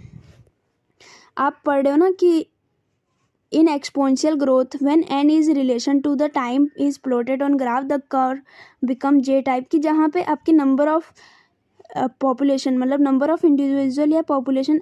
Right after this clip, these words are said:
आपके डिपेंड करते हैं टाइम पे, वहाँ पे जो ग्राफ होता है वो जे शेप का बन जाता है। उसके बाद लॉजिस्टिक ग्रोथ क्या है? एक्सपोनेंशियल, एक्सपोनेंशियल में तो आपका क्या था कि आपके जो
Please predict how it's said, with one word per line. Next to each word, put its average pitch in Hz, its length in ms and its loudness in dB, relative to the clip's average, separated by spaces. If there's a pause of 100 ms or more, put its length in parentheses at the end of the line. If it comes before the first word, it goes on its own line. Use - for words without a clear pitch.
आपके 262 280 -4
डिपेंड 285 440 0
करते 269 260 -4
हैं 269 100 0
टाइम 254 280 -2
पे, 311 100 -2
वहाँ 285 200 -2
पे 294 140 -4
जो 294 100 -2
ग्राफ 262 380 -4
होता 269 180 -4
है 294 40 -4
वो 330 60 0
जे 285 260 -2
शेप 277 260 -4
का 269 120 -4
बन 247 180 -2
जाता 240 280 -6
है। 240 200 -8 (500)
उसके 285 200 -2
बाद 381 160 0
लॉजिस्टिक 285 600 0
ग्रोथ 311 220 0
क्या 302 240 -2
है? 311 200 -2 (380)
एक्सपोनेंशियल, 302 920 2 (160)
एक्सपोनेंशियल 294 680 0
में 370 120 4
तो 370 100 0
आपका 349 240 -2
क्या 330 220 -2
था 330 140 -2
कि 320 140 0
आपके 349 300 0
जो 381 180 2